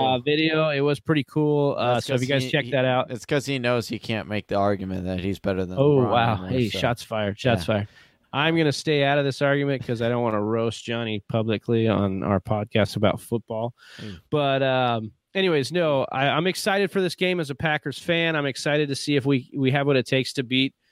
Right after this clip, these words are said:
Speaker 1: the big dogs in their house. Um, I will say McCarthy's had some success against the Patriots. He's, he's, he's tested them. He's played them well. And in our last matchup, we beat them.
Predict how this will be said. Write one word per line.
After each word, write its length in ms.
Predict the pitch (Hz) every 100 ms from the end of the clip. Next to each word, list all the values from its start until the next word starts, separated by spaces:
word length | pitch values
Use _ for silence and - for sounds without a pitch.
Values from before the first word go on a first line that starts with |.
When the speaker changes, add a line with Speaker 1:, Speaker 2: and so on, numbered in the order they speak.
| _ _
Speaker 1:
the 80 | 127
big 260 | 143 135
dogs 320 | 139 131 127 123
in 240 | 139 139
their 220 | 135 131
house. 500 | 117 135 135 - - - _ _ _
Um, 220 | 123 120
I 80 | 123
will 160 | 135 147
say 180 | - 160
McCarthy's 480 | 135 143 139 175
had 160 | 175 156
some 140 | 170
success 480 | - 160 - 190 -
against 320 | 151 139 -
the 120 | 139 127
Patriots. 560 | 143 127 - 127 117
He's, 320 | - 123 117 -
he's, 280 | 127 127 -
he's 200 | 135 117
tested 400 | 151 143 - 151
them. 200 | 151 147
He's 100 | 135
played 240 | - 135
them 140 | 135 135
well. 420 | 131 131 139 123 - _ _ _
And 100 | 120
in 80 | 135
our 100 | 135
last 300 | 127 127 -
matchup, 320 | 135 127 127
we 100 | 131
beat 320 | 117 127 131 -
them. 320 | 120 117